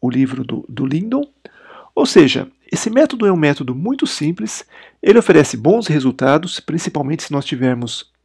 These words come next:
um grande número de observações. Claro que tem a limitação com relação ao cálculo da distância entre as observações, mas é sempre bom usar esse método na comparação com métodos mais sofisticados, porque em aprendizagem de máquina nós sempre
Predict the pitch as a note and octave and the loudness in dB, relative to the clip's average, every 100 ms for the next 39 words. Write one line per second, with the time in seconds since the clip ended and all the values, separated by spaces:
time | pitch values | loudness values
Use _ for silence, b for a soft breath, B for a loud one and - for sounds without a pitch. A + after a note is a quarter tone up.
0 | _ B2+ A#2+ D3+ F3 C#3+ B2 A#2 - - | _ -10 0 2 2 0 -2 -4 -6 -6
1 | - - - E3 G3 - - B B B | -6 -6 -2 0 0 -4 -16 B B B
2 | B B F3 G3 G#3+ F3+ E3 D3 C3+ C3+ | B B 8 8 8 4 2 4 2 0
3 | B2+ - D#3+ F3+ C3+ C3 A#2+ C#3 B2 A2+ | 0 0 -2 0 0 0 0 -2 -4 0
4 | D3+ F3 F#3+ C#3 B2+ B2 B2 - D3 C#3 | 6 6 4 0 0 0 -2 -4 -2 -2
5 | B2 - - D#3+ G3 F#3+ B2 A#2+ - C3 | -2 -8 -2 2 2 0 -4 -4 -4 -4
6 | C#3+ - F#3 G#3 - E3+ G3 A3+ - - | -2 0 -2 -2 -6 2 4 4 0 -10
7 | b b b _ A3+ G3+ A3+ A3 F3 F3 | b b b _ 0 0 2 0 2 4
8 | E3+ C3+ C#3 D#3+ C3+ D3 B2+ B2 - A#2+ | 4 2 2 0 2 0 0 -4 -4 -2
9 | C3+ C#3+ E3 E3+ E3 D3+ D3+ D3+ D3+ D3+ | -2 -2 -6 -4 -2 -2 -4 -8 -4 -2
10 | E3 - - - F#3+ G3+ G#3 - - G#3 | -2 -6 -8 -2 2 2 0 -10 -4 0
11 | G3+ G3 - F3+ F#3 F3+ F#3 G#3 F#3 D#3+ | 6 6 8 2 4 4 4 4 4 4
12 | E3+ F#3 E3 D#3 - A#3 G#3+ | 4 0 -2 -6 -6 -6 -6